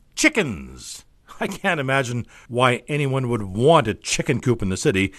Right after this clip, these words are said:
but the short answer should be no. They smell, they attract vermin, just no.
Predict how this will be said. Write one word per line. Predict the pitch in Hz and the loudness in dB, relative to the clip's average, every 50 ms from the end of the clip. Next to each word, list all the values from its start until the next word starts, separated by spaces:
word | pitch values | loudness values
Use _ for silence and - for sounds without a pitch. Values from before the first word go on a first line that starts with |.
| - - - - - | -20 -20 -20 -20 -8
but | 147 151 233 233 233 233 | 2 4 4 4 4 2
the | 190 | -4
short | - 269 285 277 | 2 2 4 6
answer | 254 240 240 226 262 226 | 6 4 4 2 0 -2
should | - 262 240 180 | 0 0 0 2
be | 180 220 214 220 196 - - _ - - | 2 2 2 2 0 -4 -8 _ -10 0
no. | - 254 277 277 214 151 110 87 71 58 - - _ _ _ _ _ _ - | 4 6 6 8 8 4 4 0 -4 -10 -16 -20 _ _ _ _ _ _ -12
They | 101 98 | -8 -6
smell, | - - - 135 151 196 240 269 269 262 214 | -6 -4 2 4 6 6 8 6 6 4 2
they | 165 156 | 0 -2
attract | 143 - - 226 247 247 - | 0 2 4 4 4 4 0
vermin, | 135 135 202 240 262 294 294 269 226 | 2 4 6 6 6 4 0 0 0
just | 190 247 214 - - - | -4 -6 -6 -6 -10 -8
no. | 139 233 277 302 294 208 107 85 76 69 65 - | -4 -2 0 2 2 2 2 -2 -6 -10 -14 -16